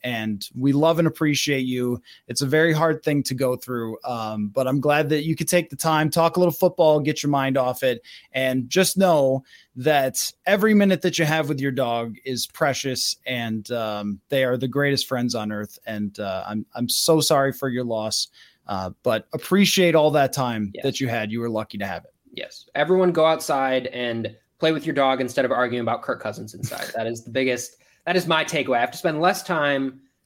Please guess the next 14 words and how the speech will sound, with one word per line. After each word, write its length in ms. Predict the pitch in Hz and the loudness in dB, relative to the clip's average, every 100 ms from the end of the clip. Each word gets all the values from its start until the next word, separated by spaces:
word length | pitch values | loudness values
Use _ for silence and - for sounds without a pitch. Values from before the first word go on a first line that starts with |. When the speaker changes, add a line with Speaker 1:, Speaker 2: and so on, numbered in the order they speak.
| _ _ | _ _
Speaker 2:
arguing 380 | 151 160 165 160 | 2 2 2 2
about 240 | 147 147 | 2 0
Kirk 180 | - 139 | 0 -2
Cousins 440 | 143 120 123 117 120 | -2 -4 -4 -6 -4
and 120 | 117 | -2
more 300 | 143 185 175 | 4 4 4
time 560 | 170 135 127 117 123 - | 0 -2 0 -2 -8 -2
walking 400 | 139 123 123 120 | 0 0 -2 -6
my 100 | 107 | -6
dog. 260 | 113 110 - | -8 -12 -16
So 100 | - | -8
there 160 | 117 117 | -2 -2
we 80 | |
go. 140 | 110 | -4